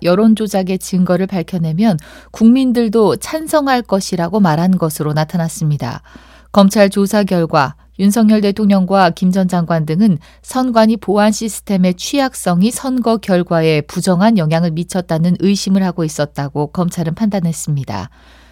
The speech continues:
윤 대통령 등은 거대 야당의 의회 독재로 국정이 마비되고 경제 위기가 가중되고 있다고 생각했고,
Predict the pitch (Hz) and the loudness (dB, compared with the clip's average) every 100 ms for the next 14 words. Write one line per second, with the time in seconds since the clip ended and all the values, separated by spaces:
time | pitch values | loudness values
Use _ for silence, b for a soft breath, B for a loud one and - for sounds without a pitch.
0 | b b b 220 240 226 226 214 214 196 | b b b 2 4 4 2 2 2 4
1 | 208 226 185 175 190 185 175 170 175 170 | 2 2 2 0 2 2 2 0 0 2
2 | 170 147 196 208 220 208 196 180 180 175 | 0 0 0 0 -2 -2 -4 -4 -2 0
3 | 135 - 175 - 180 180 156 156 185 185 | 0 -2 -8 0 0 2 0 0 -2 -2
4 | 170 147 - B B B - 196 196 214 | -2 -2 -6 B B B 2 6 6 4
5 | 214 170 196 190 185 196 185 - 170 202 | 2 2 -2 -4 0 2 2 0 -4 2
6 | 196 185 175 170 151 156 - 175 170 175 | 2 2 -2 -4 -4 -4 -4 -4 -4 -6
7 | - 147 202 | -2 -2 -2